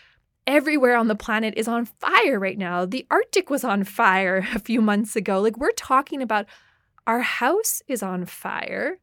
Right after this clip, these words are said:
and we're saying, "I can't see that, so I'm just gonna say everything's fine. Let's just keep building new projects, build more emissions. Oh, it's not economically viable.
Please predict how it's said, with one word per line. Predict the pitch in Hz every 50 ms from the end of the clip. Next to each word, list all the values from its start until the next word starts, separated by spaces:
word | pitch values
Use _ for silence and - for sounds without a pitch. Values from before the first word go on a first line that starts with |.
| _ _ _ _ _ _ _
and | - 226 208
we're | 220 226
saying, | 226 226 254 226 220 220 220 214 208 _ _ _ _ _ _ _ _ _ _ _ _ _ _ _ _ _ _ _ _ _ _ -
"I | 311 370
can't | 415 - - 403 381 - -
see | - 330 330 370
that, | 233 185 190 196 202 208 - -
so | - - -
I'm | - 226 262 294
just | 330 311 -
gonna | - 262 247
say | 247 - 226 -
everything's | - 214 233 330 359 339 - 339 339 339 -
fine. | - 254 233 226 220 220 214 214 214 214 208 -
Let's | 214 226 233 -
just | - 311 294 -
keep | - - - 262 277 285 _ -
building | - 247 247 254 240 262 254 254 247 226 214
new | 202 214 226 262
projects, | 269 - - - 214 220 214 - 233 226 220 220 - -
build | _ - 196 202 190 214 226 262 254
more | 277 285 277
emissions. | 262 226 220 214 - 247 226 220 214 208 - -
Oh, | - 269 277
it's | 269 - -
not | 254 240
economically | 247 240 - 254 247 240 240 240 233 - 240 233
viable. | 208 214 190 226 254 262 - 311 320 311